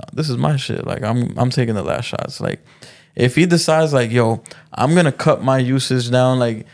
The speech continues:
he's what, a twenty-seven point per game guy? If he drops that shit down to, like, twenty-three, twenty-two, and gives you eleven assists, and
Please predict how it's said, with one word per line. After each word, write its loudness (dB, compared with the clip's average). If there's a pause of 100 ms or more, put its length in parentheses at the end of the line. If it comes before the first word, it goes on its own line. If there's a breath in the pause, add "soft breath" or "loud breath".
(140 soft breath)
he's 2
what, 2
a -4
twenty-seven 0
point 0
per 0
game 0
guy? 2 (320 loud breath)
If -20
he 2
drops 2
that 0
shit -2
down 2
to, -6
like, -4
twenty-three, 0 (180)
twenty-two, 0 (320 soft breath)
and 0
gives 2
you 2
eleven 2
assists, -2 (760 soft breath)
and 0